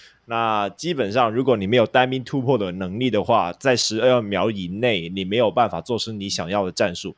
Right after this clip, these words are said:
那你就是马上要单打了。那球会到谁的手上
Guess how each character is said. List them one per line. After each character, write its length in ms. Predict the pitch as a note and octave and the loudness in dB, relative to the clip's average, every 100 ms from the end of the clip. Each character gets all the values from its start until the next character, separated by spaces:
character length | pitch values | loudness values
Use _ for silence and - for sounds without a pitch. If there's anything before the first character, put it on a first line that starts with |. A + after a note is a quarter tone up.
| A#2+ | -6
那 120 | A2+ | -6
你 100 | E2+ | -6
就 140 | G2+ | -10
是 160 | F2+ G2 | -10 -10
马 180 | E2 D2+ | -10 -10
上 160 | F#2 | -8
要 120 | F#2+ E2 | -6 -4
单 260 | F2 F2 | -6 -6
打 120 | E2 - | -8 -8
了。 160 | - - _ - - | -12 -16 _ -20 -4
那 180 | D#3+ C#3+ | 2 2
球 380 | - - F#2 G#2 | 2 -4 -4 2
会 180 | D3+ | 2
到 320 | A#2+ C#3 G2 - | 4 2 0 -4
谁 300 | - - F2+ | -6 -4 0
的 100 | G2+ | 0
手 180 | F#2+ D2 | -2 -4
上 240 | E2+ F#2 | -2 -2